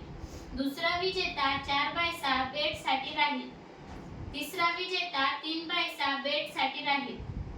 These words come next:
चौथा विजेता टी टेबल कास्ट साठी राहील, पाचवा विजेता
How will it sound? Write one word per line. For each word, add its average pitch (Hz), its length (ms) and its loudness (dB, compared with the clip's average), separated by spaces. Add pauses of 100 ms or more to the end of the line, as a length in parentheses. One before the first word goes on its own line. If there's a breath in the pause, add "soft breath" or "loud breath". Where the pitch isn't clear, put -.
(120)
चौथा 294 420 2
विजेता 285 520 0 (100)
टी 349 200 -2
टेबल 294 360 -2
कास्ट - 360 2
साठी 269 320 0
राहील, 269 240 0 (520)
पाचवा 277 420 4
विजेता 349 540 0